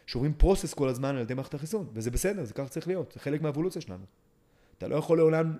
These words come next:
לעשות מפעל של מיליארד חתיכות בלי אחד שהוא דפוק. אתה לא יכול. אבל יש מטאטא, מטאטא את הדברים האלה. המפעל לא אמור שיהיה מלוכלך. וברגע שהדברים החיים שלנו דופקים את הרם,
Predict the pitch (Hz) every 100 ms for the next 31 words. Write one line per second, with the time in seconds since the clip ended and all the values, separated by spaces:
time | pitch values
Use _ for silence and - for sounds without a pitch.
0 | - 127 113 151 151 131 151 156 123 -
1 | _ _ _ - 120 120 135 156 151 -
2 | 190 147 139 147 - 143 - 135 123 -
3 | 226 - - _ _ - 175 226 233 -
4 | - _ _ _ - - _ - _ _
5 | - _ _ _ _ _ - 120 170 175
6 | 190 220 233 - _ 120 120 160 165 160
7 | 180 143 98 92 - _ _ _ - 98
8 | - 143 156 160 156 147 147 - 120 -
9 | _ _ _ _ _ _ _ _ - 98
10 | 107 147 147 139 117 107 104 - _ _
11 | _ _ 107 117 139 147 147 147 143 101
12 | - 180 202 143 104 104